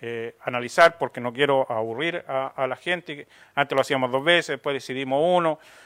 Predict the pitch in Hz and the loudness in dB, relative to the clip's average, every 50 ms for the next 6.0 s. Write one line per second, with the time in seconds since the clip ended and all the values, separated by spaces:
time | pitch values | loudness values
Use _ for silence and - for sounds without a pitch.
0 | _ _ - 131 131 131 131 127 123 127 - - 151 143 131 - 143 139 135 - | _ _ -6 -4 -4 -2 -2 -4 -4 -4 0 2 0 0 0 -2 -6 -6 -2 0
1 | 151 147 151 143 139 135 135 143 139 139 135 135 135 160 180 180 170 156 - - | 2 2 2 2 2 0 -2 -2 -2 0 -2 0 0 0 0 0 0 -4 -6 -8
2 | 147 147 143 127 131 - - 147 147 151 143 143 143 147 143 - - 131 143 156 | -8 -8 -8 -10 -8 -2 -2 -2 -2 -2 -4 -2 -4 -4 -4 -6 -8 -6 -6 -6
3 | 151 - 147 139 135 131 131 143 139 131 139 151 180 185 180 175 165 160 147 143 | -4 -4 -4 -4 -4 -2 -2 -2 0 0 -2 -4 -4 -4 -6 -2 0 0 0 0
4 | 143 151 160 165 160 _ _ _ - - - - _ _ - - 143 135 147 147 | 0 0 -2 -2 -4 _ _ _ -20 -20 -20 -20 _ _ -6 -6 -6 -4 4 6
5 | 156 165 165 165 165 156 - - 117 113 - 127 117 - 214 240 247 247 262 - | 8 8 8 6 4 2 0 -2 -6 -6 -8 -12 0 4 4 6 6 6 2 0